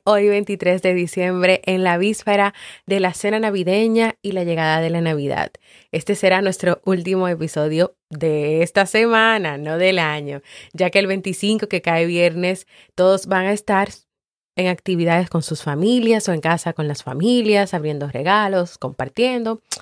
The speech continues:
Y tal vez no estén en eso de estar escuchando podcast, así que vamos a dejarlo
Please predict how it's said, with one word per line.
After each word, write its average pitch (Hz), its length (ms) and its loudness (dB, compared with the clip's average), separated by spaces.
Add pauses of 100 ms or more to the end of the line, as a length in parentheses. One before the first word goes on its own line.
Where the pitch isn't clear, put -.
(220)
Y 415 60 -6
tal 480 140 2 (120)
vez 466 140 2
no 403 60 4
estén 269 400 2
en 277 120 -2
eso 185 260 0
de 226 60 2
estar 151 280 -2
escuchando 139 640 -6
podcast, 254 440 2
así 143 180 -12
que 160 120 -2
vamos 202 280 0
a 220 40 2
dejarlo 180 640 0